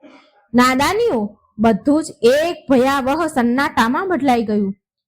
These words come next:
દેવવ્રત એના મૃત શરીરને એની બાહોમાં ભરીને કલાકો સુધી રડતો રહ્યો.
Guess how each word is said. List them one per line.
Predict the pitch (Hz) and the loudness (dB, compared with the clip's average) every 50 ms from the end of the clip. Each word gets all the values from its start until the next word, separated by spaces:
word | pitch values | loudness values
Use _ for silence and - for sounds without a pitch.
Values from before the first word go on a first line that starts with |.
| _ _ - | _ _ -6
દેવવ્રત | 208 196 247 262 285 311 320 285 269 285 302 302 302 - | 0 2 2 2 2 2 -2 -2 0 0 -2 -2 -2 -4
એના | - 277 277 302 311 285 | -2 -2 0 0 0 0
મૃત | 254 240 269 294 - - - - | 0 -2 -2 -4 -6 -8 -4 -2
શરીરને | 247 240 285 339 370 440 403 294 202 202 - _ _ _ _ _ _ _ _ _ _ - | 0 0 0 0 -2 -2 -2 -4 -4 -6 -8 _ _ _ _ _ _ _ _ _ _ -2
એની | 339 392 440 440 | 0 0 0 -2
બાહોમાં | 311 277 247 254 254 269 302 339 349 359 381 381 302 220 - | 0 0 0 0 0 0 -2 -2 -2 -2 -2 -4 -4 -4 -2
ભરીને | 254 269 277 349 370 349 269 196 196 - _ _ _ _ _ _ _ _ _ _ - | -2 0 0 -2 -2 -4 -4 -6 -6 -8 _ _ _ _ _ _ _ _ _ _ 0
કલાકો | 311 349 392 415 415 392 392 381 370 349 339 339 339 - 349 359 | 0 0 0 0 -2 -2 -2 -2 0 0 0 0 -2 -4 -6 -6
સુધી | 359 359 339 269 349 349 349 349 | -4 -4 -4 -2 -2 -2 0 0
રડતો | 311 302 285 302 311 359 349 | 0 -2 -2 -2 -4 -2 -2
રહ્યો. | 339 339 359 349 349 320 220 190 - _ | 0 0 0 -2 -2 -2 -4 -4 -8 _